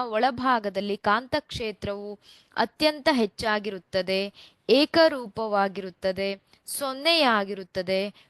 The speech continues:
ವಿದ್ಯುತ್ ಪ್ರವಾಹದಿಂದ ಉಂಟಾಗಿರುತ್ತದೆ. ಇಲ್ಲಿ ಒಂದು ಸೊಲೆನಾಯ್ಡ್ನ ಒಳಭಾಗದಲ್ಲಿ, ಸೊಲೆನಾಯ್ಡ್ ಅಂದ್ರೆ ನಿಮ್ಗೆ ಗೊತ್ತಿದೆ ಅಲ್ವಾ, ಈ ರೀತಿಯಾದಂತ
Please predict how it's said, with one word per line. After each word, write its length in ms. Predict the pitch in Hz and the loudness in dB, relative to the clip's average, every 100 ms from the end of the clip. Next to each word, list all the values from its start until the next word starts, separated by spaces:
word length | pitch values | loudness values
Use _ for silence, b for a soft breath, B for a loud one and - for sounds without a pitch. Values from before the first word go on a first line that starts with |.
| - | -10
ವಿದ್ಯುತ್ 480 | 214 208 339 - 247 | -10 -6 -8 -8 -6
ಪ್ರವಾಹದಿಂದ 840 | 262 240 240 247 233 202 208 202 | -2 2 6 6 4 0 -4 -6
ಉಂಟಾಗಿರುತ್ತದೆ. 1400 | 226 - 226 214 202 185 185 180 165 - 170 180 180 143 - _ _ _ _ _ _ _ _ _ _ _ _ _ _ _ _ - _ - | -8 -8 -18 -4 0 0 -2 -10 -10 -8 -4 -2 -2 -4 -14 _ _ _ _ _ _ _ _ _ _ _ _ _ _ _ _ -20 _ -6
ಇಲ್ಲಿ 460 | 220 214 226 349 - b b b b b | 0 2 2 0 -6 b b b b b
ಒಂದು 380 | 220 233 254 320 | -6 -6 -6 -8
ಸೊಲೆನಾಯ್ಡ್ನ 720 | - 233 214 240 254 262 254 262 | -6 -2 0 0 2 0 -2 -4
ಒಳಭಾಗದಲ್ಲಿ, 840 | 226 202 196 190 180 175 170 180 | -2 -2 0 0 0 0 -4 -8
ಸೊಲೆನಾಯ್ಡ್ 600 | - 233 247 262 254 240 | -8 -6 -6 -4 -4 -4
ಅಂದ್ರೆ 220 | 214 226 | -4 -4
ನಿಮ್ಗೆ 280 | 277 262 233 | -6 -8 -8
ಗೊತ್ತಿದೆ 400 | 226 226 - 175 | -8 -8 -8 -2
ಅಲ್ವಾ, 260 | 185 233 269 | -2 -2 -4
ಈ 220 | 226 220 | -4 -4
ರೀತಿಯಾದಂತ 640 | 214 202 214 196 196 202 | -6 -6 -4 -2 -4 -6